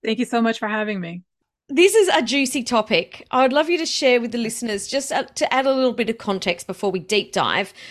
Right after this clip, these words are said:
Speaker 2: What is
Speaker 1: Mm-hmm.
Speaker 2: it that you do and how did you end up working in this particular area?
Speaker 1: Yeah. Uh, so many, many years ago, I ended up at a, uh, Tony Robbins seminar. I was actually working as an engineer at the time. I was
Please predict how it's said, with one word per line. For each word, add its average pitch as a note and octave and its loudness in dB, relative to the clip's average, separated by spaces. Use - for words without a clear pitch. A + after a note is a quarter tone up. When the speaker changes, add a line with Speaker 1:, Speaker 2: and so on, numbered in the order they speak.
Speaker 2:
What B3+ 2
is E4+ 4
Speaker 1:
Mm-hmm. C4 2
Speaker 2:
it - 2
that B3+ 2
you A#3 -2
do G#3+ 4
and G3 -2
how A3+ -2
did D4+ 0
you A#3 -4
end A3 -2
up - -2
working G3+ -2
in F3+ -6
this - -2
particular F#3+ -2
area? D#3 0
Speaker 1:
Yeah. G#3+ 2
Uh, G#3+ 2
so G#3 0
many, G#3+ 0
many G#3+ 0
years A#3+ 0
ago, G3+ 0
I F#3+ 4
ended G3+ -2
up F#3+ -2
at F#3 -6
a, F3+ -8
uh, F3 -4
Tony A3+ 0
Robbins G#3 2
seminar. F3+ -2
I F#3+ 0
was F#3 -6
actually F#3+ -2
working F#3+ -4
as F#3+ -6
an F#3 -6
engineer F#3+ -2
at F3+ 2
the D#3+ -6
time. F3+ -2
I F#3+ -4
was F#3+ -2